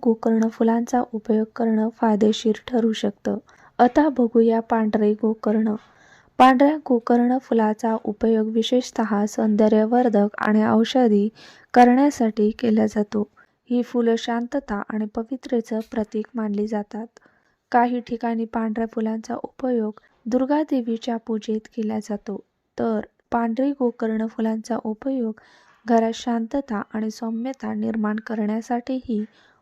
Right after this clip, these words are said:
होत असतो. ही फुलं घराच्या पूर्व किंवा ईशान्य दिशेला ठेवल्याने किंवा लावल्याने शुभ मानले जातात.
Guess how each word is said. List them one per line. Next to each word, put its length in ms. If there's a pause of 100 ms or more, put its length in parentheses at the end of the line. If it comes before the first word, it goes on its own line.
(100)
होत 340 (100)
असतो. 440 (420)
ही 200
फुलं 360
घराच्या 480 (120)
पूर्व 280 (100)
किंवा 240 (120)
ईशान्य 440
दिशेला 440
ठेवल्याने 640 (100)
किंवा 240
लावल्याने 580 (260)
शुभ 280
मानले 640
जातात. 460